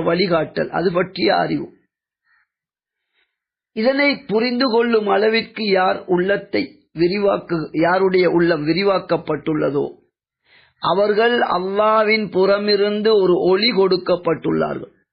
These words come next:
அதே நேரம் இந்த இஸ்லாத்தின் முக்கியத்துவத்தை உணராதவர்கள், அவர்கள் தெளிவான வழிகேட்டில் இருக்கின்றார்கள் என்று அல்லாஹ் கூறுகின்றார்.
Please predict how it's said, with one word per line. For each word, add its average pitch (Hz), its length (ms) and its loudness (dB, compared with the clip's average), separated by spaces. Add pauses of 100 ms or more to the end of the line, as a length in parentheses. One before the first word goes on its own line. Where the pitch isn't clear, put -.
(1200)
அதே 185 260 4 (100)
நேரம் 226 400 2
இந்த 208 240 0
இஸ்லாத்தின் 208 800 0
முக்கியத்துவத்தை 202 1120 0 (140)
உணராதவர்கள், 190 1000 2 (1800)
அவர்கள் 269 500 2
தெளிவான 254 760 0
வழிகேட்டில் 247 800 2
இருக்கின்றார்கள் 202 880 2
என்று 180 300 0
அல்லாஹ் 98 380 -2
கூறுகின்றார். 143 560 -4